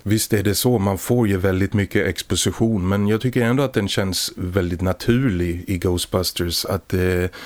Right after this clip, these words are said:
man får inte expositionen tryckt ner i halsen på en, utan de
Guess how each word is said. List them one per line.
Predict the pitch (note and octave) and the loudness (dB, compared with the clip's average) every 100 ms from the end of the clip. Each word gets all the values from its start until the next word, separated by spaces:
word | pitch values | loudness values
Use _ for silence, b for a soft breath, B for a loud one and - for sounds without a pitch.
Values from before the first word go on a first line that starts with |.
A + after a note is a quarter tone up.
| B | B
man | - G2+ | -4 -2
får | - G#2+ | 0 0
inte | G2+ A2 | 2 -2
expositionen | - G#2 - G2+ G#2+ G2 G2 - | -2 -4 -2 0 2 2 0 -2
tryckt | - - A#2 - - | -6 0 0 0 -2
ner | G#2+ F#2 | 0 0
i | F#2 | 0
halsen | A#2+ A2+ - F2 | 0 0 0 -2
på | E2+ F2+ | -4 -2
en, | F2+ | 0
utan | F#2 G#2 G2+ - B B | -2 0 -2 -2 B B
de | - G2 A2 G#2 | -8 -2 -2 -2